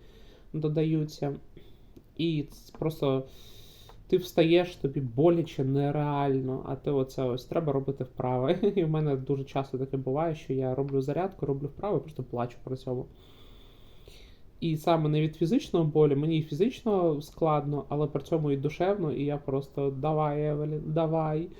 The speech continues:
Боже, як погано, давай, Боже, як погано». І я просто там роблю або, або там просідання, або там віджимання, або ще там якісь інші вправи,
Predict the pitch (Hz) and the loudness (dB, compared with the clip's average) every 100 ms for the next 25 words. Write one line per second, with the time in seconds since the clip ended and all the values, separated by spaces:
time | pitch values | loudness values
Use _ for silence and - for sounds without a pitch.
0 | - 214 - 156 156 180 175 175 170 - | -14 -14 -6 0 4 6 6 2 2 0
1 | 175 175 170 165 160 147 170 170 156 156 | 2 6 6 4 0 2 4 6 4 2
2 | 170 190 180 180 175 - 175 180 160 156 | 4 4 4 2 0 0 0 2 2 0
3 | - 156 156 151 151 151 147 139 131 - | -2 0 0 0 -4 -4 -2 -2 -2 -8
4 | - - - - - - - - - 156 | -16 -20 -20 -20 -20 -20 -20 -16 -2 2
5 | 156 143 147 131 139 139 170 135 143 - | 4 4 2 2 2 2 -2 0 -4 -4
6 | 151 202 226 202 180 175 - - - - | -2 2 2 2 -2 -4 -10 -18 -18 -4
7 | 151 147 147 143 139 156 160 208 202 185 | -2 0 0 0 0 0 2 2 2 2
8 | 170 160 147 143 - 202 175 170 170 - | 0 0 0 0 0 0 0 0 -2 -2
9 | 165 160 156 - 160 151 151 | -2 -2 -2 0 2 4 2